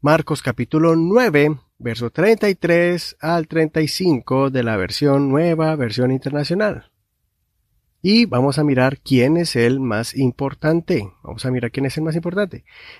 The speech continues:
Llegaron a Capernaum. Cuando ya estaba en casa, Jesús les preguntó,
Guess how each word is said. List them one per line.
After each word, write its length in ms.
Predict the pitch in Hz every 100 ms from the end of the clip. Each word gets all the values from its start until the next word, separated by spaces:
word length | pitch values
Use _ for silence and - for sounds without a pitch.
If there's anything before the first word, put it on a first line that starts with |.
| -
Llegaron 360 | 147 202 262
a 80 | 240
Capernaum. 800 | 208 175 147 131 110 104 90 107 _ _ _ _ _ _ _
Cuando 260 | 120 113
ya 160 | 107 135
estaba 400 | - 147 139 139
en 80 | 135
casa, 580 | - 135 104 117 131 _ _ _ _
Jesús 440 | 127 - 202 226
les 300 | 202 165 -
preguntó, 720 | - 127 104 104 - 85 73